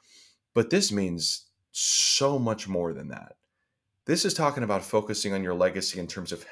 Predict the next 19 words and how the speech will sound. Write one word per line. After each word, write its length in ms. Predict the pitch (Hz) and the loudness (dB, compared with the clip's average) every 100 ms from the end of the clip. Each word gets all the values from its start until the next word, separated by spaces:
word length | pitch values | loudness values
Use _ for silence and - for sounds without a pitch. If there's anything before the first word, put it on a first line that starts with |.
| - | -4
how 200 | 147 147 | -4 -2
you're 120 | 123 | -4
going 260 | 101 98 92 | -2 -2 -2
to 100 | 82 | -6
be 120 | 85 | -8
remembered. 520 | - 80 80 80 - - _ _ _ _ _ _ _ _ _ _ | -8 -10 -10 -10 -12 -16 _ _ _ _ _ _ _ _ _ _
Okay? 300 | 90 87 92 - - _ | -2 -2 -4 -14 -20 _
This 160 | - 120 | -6 -4
could 140 | - | -2
be 80 | 110 | -4
philanthropy. 720 | 107 113 107 135 143 107 87 | -4 -2 -2 -4 -8 -10 -12
It 80 | 82 | -10
could 140 | 104 98 | -8 -4
be 100 | 101 | -2
volunteering. 800 | 98 101 104 101 113 135 110 - _ _ _ _ _ - | 0 0 -2 -4 -6 -6 -6 -12 _ _ _ _ _ -10
It 80 | |
could 100 | - | -2
be 100 | 120 | 0
mentoring. 640 | 110 107 160 - 135 - | 0 0 -2 0 0 -2